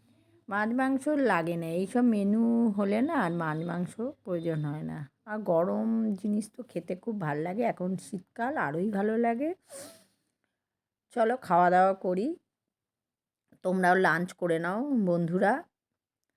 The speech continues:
আর এখন প্রায় বাজে ঘড়িতে আড়াইটে মতো বেজে গেছে। আসলে একটু দেরি হয়ে গেল, উম, রান্না করতে আজকে।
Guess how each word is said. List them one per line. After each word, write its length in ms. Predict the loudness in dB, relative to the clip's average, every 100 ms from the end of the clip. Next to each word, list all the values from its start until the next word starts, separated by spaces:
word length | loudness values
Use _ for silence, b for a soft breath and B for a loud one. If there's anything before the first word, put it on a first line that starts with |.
| _ _ _ _
আর 260 | -10 -6 -2
এখন 320 | -2 0 0
প্রায় 340 | 2 4 4
বাজে 360 | 4 0 0 0
ঘড়িতে 360 | 0 0 2 2
আড়াইটে 480 | 2 0 -4 -6
মতো 260 | -6 -6 -6
বেজে 300 | -6 -6 -6
গেছে। 520 | -8 -10 -12 -18 -16 -18 _ _ _ _ _ _ _ _ _ -10
আসলে 380 | -8 -4 -4
একটু 180 | -4 -6
দেরি 360 | -2 -2 0 -2
হয়ে 200 | 0 0
গেল, 260 | 0 0 -2 -4 -6 -18 _
উম, 280 | -14 -10 -8
রান্না 380 | -6 -4 -4 -6
করতে 360 | -8 -10 -8 -6
আজকে। 480 | -8 -10 -16 -18